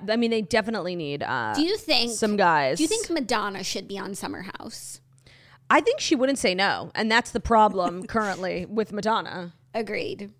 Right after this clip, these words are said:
Speaker 1: I wish her the best, honestly. This is extremely bizarre behavior, extremely inappropriate. Um, how old is he?
Speaker 2: He is thirty,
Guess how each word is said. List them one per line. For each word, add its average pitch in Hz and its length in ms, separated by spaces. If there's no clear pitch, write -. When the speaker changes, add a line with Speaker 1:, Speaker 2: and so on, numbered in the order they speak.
Speaker 1:
I 233 460
wish 311 160
her 523 80
the 523 80
best, 202 600
honestly. 196 560
This 202 240
is 220 480
extremely 277 440
bizarre 202 280
behavior, 160 600
extremely 220 400
inappropriate. 170 840
Um, 185 260
how 254 180
old 285 140
is 294 80
he? 415 140
Speaker 2:
He 277 340
is 254 320
thirty, 240 800